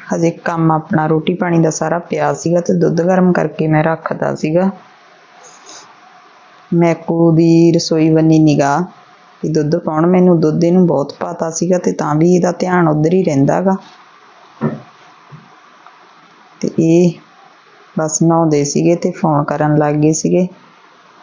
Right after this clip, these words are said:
ਇਹਨਾਂ ਨੂੰ ਬੁਖਾਰ ਹੋ ਗਿਆ ਸੀਗਾ ਕੱਲ੍ਹ, ਤੇ ਨੱਕ 'ਚੋਂ ਜਿਵੇਂ ਕਹਿ ਦਿੰਦੇ ਆ ਨਾ, ਨਕਸੀਰ, ਖੂਨ ਆਉਣ ਲੱਗ ਜਾਂਦਾ, ਨਕਸੀਰ ਛੁੱਟ ਪੈਂਦੀ ਆ, ਉਵੇਂ ਛੁੱਟ ਗਈ ਸੀਗੀ ਇਹਨਾਂ ਦੇ, ਤੇ ਨਾਲੇ ਬੁਖਾਰ ਹੋ ਗਿਆ ਸੀਗਾ।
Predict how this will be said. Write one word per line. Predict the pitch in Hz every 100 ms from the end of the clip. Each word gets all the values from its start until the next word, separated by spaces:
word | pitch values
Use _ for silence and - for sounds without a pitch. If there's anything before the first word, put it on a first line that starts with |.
| - _ _ _ _ - _ _ _ - - _ - - -
ਇਹਨਾਂ | 170 165 175
ਨੂੰ | 180 170
ਬੁਖਾਰ | 170 160 151 151
ਹੋ | 185
ਗਿਆ | 175
ਸੀਗਾ | 156 - 165
ਕੱਲ੍ਹ, | 165 165 156 190 - - - - - _ _ _ - _ _ _ _
ਤੇ | - 156 151 151 160
ਨੱਕ | 160 170 156 -
'ਚੋਂ | 160 165
ਜਿਵੇਂ | 165 165 165
ਕਹਿ | 156 165 160
ਦਿੰਦੇ | 196 196 196
ਆ |
ਨਾ, | 185 208
ਨਕਸੀਰ, | 214 190 - 165 156 156 156 165 165 160
ਖੂਨ | - 165 156
ਆਉਣ | 156 156
ਲੱਗ | 160
ਜਾਂਦਾ, | 156 160 160
ਨਕਸੀਰ | 156 160 - 160 151
ਛੁੱਟ | 156 156 156
ਪੈਂਦੀ | 160 156 151 151 165
ਆ, |
ਉਵੇਂ | 180 170 160
ਛੁੱਟ | 156 139 -
ਗਈ | 143 139
ਸੀਗੀ | 139 139 165
ਇਹਨਾਂ | 180 170 175
ਦੇ, | 190
ਤੇ | 185 175
ਨਾਲੇ | 160 147
ਬੁਖਾਰ | 151 151 165 135 135
ਹੋ | 170
ਗਿਆ | 190 165
ਸੀਗਾ। | - 175